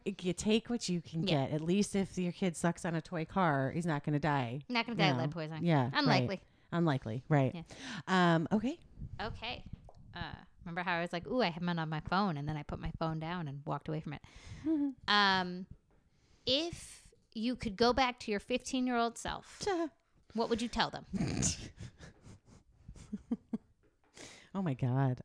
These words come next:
Speaker 1: Uh, God, I don't know. Um, well, fifteen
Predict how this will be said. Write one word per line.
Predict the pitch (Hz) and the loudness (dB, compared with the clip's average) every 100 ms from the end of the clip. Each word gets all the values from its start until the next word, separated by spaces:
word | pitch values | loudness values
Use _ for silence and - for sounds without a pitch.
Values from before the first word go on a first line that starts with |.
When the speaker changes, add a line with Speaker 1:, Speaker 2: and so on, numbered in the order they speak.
| - | 4
Speaker 1:
Uh, | 165 156 147 143 139 147 - - _ - - - - _ - - - _ - - _ - - | 8 10 10 10 8 6 2 -18 _ -20 -20 -20 -20 _ -20 -20 -20 _ -20 -20 _ -16 -8
God, | - - - | -6 -4 0
I | 202 | 6
don't | 226 | 8
know. | 214 247 208 139 - | 8 6 4 2 2
Um, | 185 185 175 175 185 - - - - - - _ _ _ _ _ _ - - - - - - _ _ - - - _ _ _ _ - - - - - - 190 | 4 6 4 2 -2 -6 -18 -20 -20 -20 -20 _ _ _ _ _ _ -20 -20 -20 -20 -20 -20 _ _ -20 -20 -20 _ _ _ _ -20 -20 -18 -18 -18 -2 6
well, | 175 | 8
fifteen | - 285 - - 196 120 78 117 | 8 6 6 4 6 6 0 -6